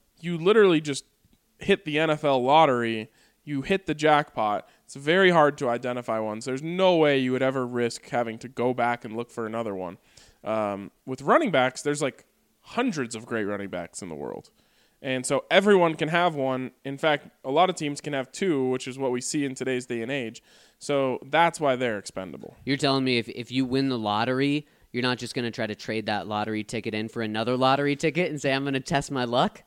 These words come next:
Speaker 1: Win the lottery, spend all of your winnings on buying more lottery
Speaker 2: <laughs>
Speaker 1: tickets to try and win the lottery again.
Speaker 2: <laughs> 'Cause you're just that good.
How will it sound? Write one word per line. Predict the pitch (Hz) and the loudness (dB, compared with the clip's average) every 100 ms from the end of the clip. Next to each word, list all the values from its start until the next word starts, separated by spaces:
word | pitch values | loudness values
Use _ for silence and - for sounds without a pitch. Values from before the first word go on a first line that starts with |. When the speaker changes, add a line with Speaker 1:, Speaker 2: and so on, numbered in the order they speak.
| _ | _
Speaker 1:
Win | 143 151 185 | -4 0 2
the | 196 | 4
lottery, | 185 165 151 151 151 | 8 8 8 6 4
spend | 151 - 151 156 - - | 2 2 2 2 0 6
all | 151 170 190 | 8 10 8
of | 180 | 6
your | 180 | 4
winnings | 160 156 156 156 | 4 4 2 2
on | 143 | 2
buying | 147 143 143 | 6 6 4
more | 139 143 143 147 | 2 6 8 10
lottery | 139 139 139 131 - | 8 8 6 4 2
Speaker 2:
<laughs> | |
Speaker 1:
tickets | - 127 123 - - 220 - 180 - 160 - 185 - - - 165 - | 0 0 0 -2 0 -2 -2 -8 -8 -14 -14 -16 -12 -12 -12 -16 -8
to | - | -6
try | 165 175 160 | 2 6 6
and | 156 | 6
win | 160 160 | 2 4
the | |
lottery | 147 143 143 143 139 | 6 6 6 4 2
again. | 135 139 123 117 - - | 0 0 0 -2 -8 -12
Speaker 2:
<laughs> | - | -4
'Cause | 165 | -2
you're | 151 | -2
just | 147 135 | -4 -2
that | 123 117 | -2 -2
good. | 113 98 | -4 -4